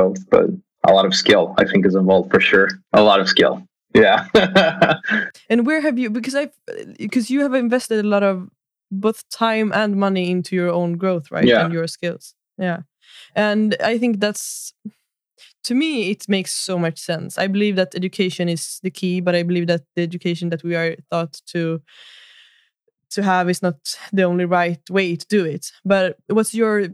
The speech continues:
Speaker 2: like, what's your take on education? What's the driver for you investing a lot of money and time into, like, the, the kind of education that you're actually inspired to have to
Speaker 1: Yeah.
Speaker 2: get, to get?
Speaker 1: Yeah. So one of my, I think, unique, uh...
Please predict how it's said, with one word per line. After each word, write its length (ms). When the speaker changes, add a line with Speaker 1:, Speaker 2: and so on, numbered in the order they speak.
Speaker 2:
like, 220
what's 160
your 100
take 260
on 80
education? 840
What's 260
the 80
driver 440
for 160
you 180
investing 600
a 40
lot 140
of 60
money 440
and 100
time 360
into, 380
like, 300
the, 60
the 80
kind 240
of 60
education 500
that 160
you're 120
actually 220
inspired 680
to 80
have 340
to 80
Speaker 1:
Yeah. 140
Speaker 2:
get, 260
to 60
get? 180
Speaker 1:
Yeah. 420
So 180
one 140
of 120
my, 220
I 60
think, 300
unique, 460
uh... 340